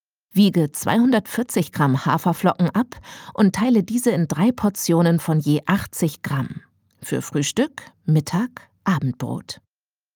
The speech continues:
Gieße jede Portion mit circa vierhundert Millilitern Wasser auf. Du kannst die Portionen je nach Bedarf mit Zitronensaft, Kräutern, Beeren, Gemüse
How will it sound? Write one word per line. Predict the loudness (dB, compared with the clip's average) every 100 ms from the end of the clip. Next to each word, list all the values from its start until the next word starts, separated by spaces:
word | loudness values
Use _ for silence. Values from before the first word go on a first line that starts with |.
| _
Gieße | 2 4 2
jede | 4 2 0
Portion | 0 -2 0 -2 2 4
mit | 2 0
circa | -2 0 -2
vierhundert | -2 0 2 2 2
Millilitern | 2 2 2 0 2 4
Wasser | 4 0 0 -2
auf. | -2 -6 -10 -20 _ _ _ _ _ _
Du | -8
kannst | 2 2 4
die | 2
Portionen | 2 0 2 4 6 4
je | 2 2
nach | 2 0
Bedarf | -2 0 4 2 2
mit | -2 -2
Zitronensaft, | -6 -2 4 4 4 2 0 -4 -10
Kräutern, | -2 -2 0 2 2 2
Beeren, | 2 2 2 0 -2
Gemüse | -4 0 4 4 4 0